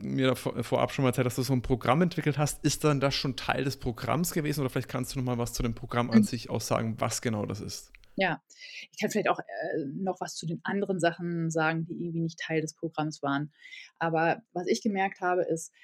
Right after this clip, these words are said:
Speaker 2: es war extrem viel Redebedarf einfach auch über das, was passiert ist. Und dem habe ich ganz bewusst Raum gegeben, dass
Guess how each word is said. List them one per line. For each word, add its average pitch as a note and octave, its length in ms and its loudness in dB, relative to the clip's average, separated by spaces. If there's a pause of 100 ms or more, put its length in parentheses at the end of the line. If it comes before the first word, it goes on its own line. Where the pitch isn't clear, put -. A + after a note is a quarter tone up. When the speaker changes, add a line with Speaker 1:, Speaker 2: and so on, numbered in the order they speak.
(120)
Speaker 2:
es - 120 -12
war E3+ 120 2
extrem - 560 0
viel F#3 500 2 (800)
Redebedarf F3 840 6
einfach D#3+ 400 -2
auch - 180 -2
über F#3+ 340 2 (220)
das, F#3 280 2
was F3+ 140 -6
passiert A3 440 0
ist. C4 280 2
Und F3+ 280 -2
dem G3+ 260 4
habe F#3+ 140 0
ich - 220 -10
ganz F#3 220 -2
bewusst F#3 400 -4
Raum A3+ 380 6
gegeben, A#3+ 720 4
dass - 300 -4